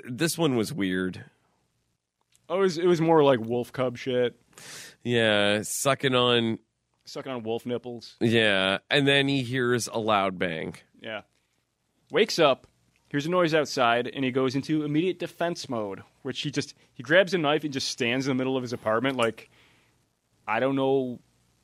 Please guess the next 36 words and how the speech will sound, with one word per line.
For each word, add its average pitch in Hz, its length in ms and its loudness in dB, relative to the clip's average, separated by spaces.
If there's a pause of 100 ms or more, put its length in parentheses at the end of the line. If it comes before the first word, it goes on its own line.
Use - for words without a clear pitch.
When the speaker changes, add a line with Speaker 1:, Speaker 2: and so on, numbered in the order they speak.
(520)
Speaker 2:
what 127 200 -6
you're 131 120 -2
really 135 220 -2
gonna 127 120 -4
solve 131 320 -6
by 131 120 -4
doing 151 260 -6
that." 165 220 -4
Speaker 1:
It's 170 140 2
also 208 280 0
the 180 120 -2
knife 139 420 2
that 117 360 2
Joseph 110 460 -2
gave 92 220 -4
him 90 160 -4
in 92 100 -2
the 95 80 -4
package. - 600 -6
Speaker 2:
Yes. - 340 -18 (480)
Speaker 1:
Yeah. 87 200 -2
Speaker 2:
Which - 180 -12
represents 131 400 -6
his 123 100 -10
penis. 98 420 -12 (640)
Speaker 1:
Yep. 151 200 0 (140)
Speaker 2:
If, - 180 -12
Speaker 1:
Yes. 233 320 0
Speaker 2:
if 131 80 -8
you're 160 80 -8
gonna 139 160 -6
read 135 140 -2
Speaker 1:
Yes. 143 260 0
Speaker 2:
into 117 120 -10
it. 135 40 -6
Speaker 1:
No, 175 380 2